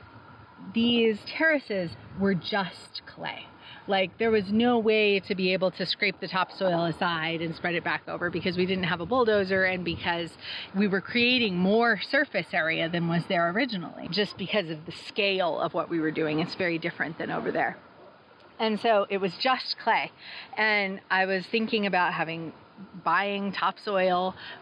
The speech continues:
but there's all sorts of issues with that because the topsoil can have pests in it that can cause major problems. And so I embarked on this big soil building experiment. And so what we did,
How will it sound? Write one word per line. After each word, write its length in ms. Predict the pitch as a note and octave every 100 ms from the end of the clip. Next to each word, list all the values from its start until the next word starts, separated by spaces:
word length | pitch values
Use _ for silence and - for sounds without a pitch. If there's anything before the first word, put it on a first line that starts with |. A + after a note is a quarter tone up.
| -
but 240 | G3 F#3+ -
there's 180 | F#3+ F#3
all 140 | F#3
sorts 240 | F3 F3+ F3
of 80 | D#3
issues 420 | D#3+ - F3 E3
with 180 | - E3+
that 240 | F3 E3 -
because 260 | E3+ E3
the 80 | E3+
topsoil 500 | - - - F3 E3
can 220 | - F3
have 480 | E3 F3 E3 E3 E3 - - - - - - - -
pests 380 | A3+ G3 -
in 140 | F3+ E3
it 120 | D#3+ -
that 220 | E3 -
can 380 | - E3+ D#3+ A2+ -
cause 280 | F3 E3+ F3
major 360 | F3 E3 E3
problems. 540 | - - - - A#3 A3
And 160 | G#3+
so 140 | - D4+
I 200 | A#3+ G#3+
embarked 480 | G3+ G3+ B3 - -
on 240 | F#3+ F#3+ F3+
this 240 | F3 F3 - - - - -
big 380 | G#3 G#3+ G3+ G3+ - -
soil 380 | - A3+ A3+
building 320 | G3+ F#3+ F3 F3
experiment. 800 | E3+ - G3 F3+ E3 - F#3 -
And 200 | G3+ F#3+
so 160 | G#3+ G3
what 160 | G3+
we 120 | G#3+
did, 420 | G3+ D4+ B3+ G#3